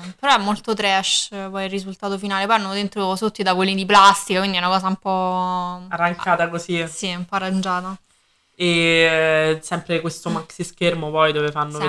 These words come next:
Speaker 2: vedere o le partite oppure il karaoke.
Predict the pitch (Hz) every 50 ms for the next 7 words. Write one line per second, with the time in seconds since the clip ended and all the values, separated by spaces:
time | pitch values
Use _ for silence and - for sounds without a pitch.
0 | 151 151 151 151 147 151 160 165 165 165 170 170 - - - _ 190 185 185 175
1 | 185 180 175 175 170 170 - - 170 156 147 - _ 156 147 143 143 143 139 143
2 | 139 147 147 147